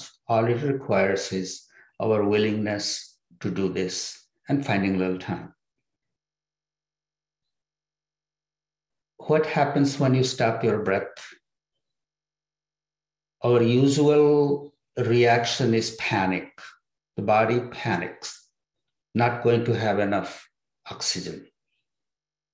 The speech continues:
because we are so used to just this normal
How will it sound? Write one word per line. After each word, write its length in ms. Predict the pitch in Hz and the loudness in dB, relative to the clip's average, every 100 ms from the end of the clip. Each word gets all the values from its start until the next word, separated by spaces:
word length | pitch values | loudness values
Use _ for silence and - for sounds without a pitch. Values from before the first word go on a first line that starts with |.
| _ | _
because 360 | - 117 131 110 | -4 0 2 2
we 160 | 120 113 | 4 4
are 60 | |
so 240 | 113 - 120 | 2 2 2
used 600 | 107 113 120 120 - - | 2 2 2 2 -2 -4
to 480 | 104 101 95 95 _ _ _ _ _ _ _ | -2 -2 -4 -8 _ _ _ _ _ _ _
just 320 | 101 101 - - | -6 -4 -4 -4
this 460 | 107 - - - - | -4 -4 -8 -10 -6
normal 1000 | 107 107 113 113 104 98 92 - - | -2 0 2 2 2 0 -2 -6 -14